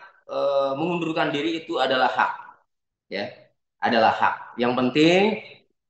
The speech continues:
pengunduran diri itu ya jangan dilakukan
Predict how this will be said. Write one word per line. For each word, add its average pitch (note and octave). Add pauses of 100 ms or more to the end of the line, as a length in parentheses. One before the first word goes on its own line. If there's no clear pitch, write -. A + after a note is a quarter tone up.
(340)
pengunduran D3 (160)
diri B2+
itu C3+
ya A#2 (320)
jangan C#3
dilakukan B2